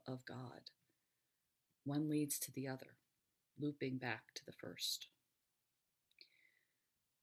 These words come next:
Jesus says the second commandment is like the first, not better or worse, more important or less, the same. There's not love of God and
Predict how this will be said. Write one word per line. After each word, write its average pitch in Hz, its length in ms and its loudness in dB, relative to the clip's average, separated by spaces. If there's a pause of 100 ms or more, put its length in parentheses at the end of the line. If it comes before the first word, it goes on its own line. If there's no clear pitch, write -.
(180)
Jesus 170 320 6
says 151 260 10
the 143 80 4
second 156 420 6
commandment 160 440 6
is 139 160 2
like 156 440 4 (100)
the 170 80 4
first, - 380 4
not 143 240 0
better 147 300 6
or 151 100 2
worse, 139 380 2
more 143 220 4
important 143 520 0
or 143 80 0
less, 135 320 2 (140)
the 135 160 0
same. 127 580 0 (760)
There's 151 200 6
not 170 300 6 (480)
love 151 500 8 (120)
of 139 240 -2
God 123 520 0 (200)
and 131 340 4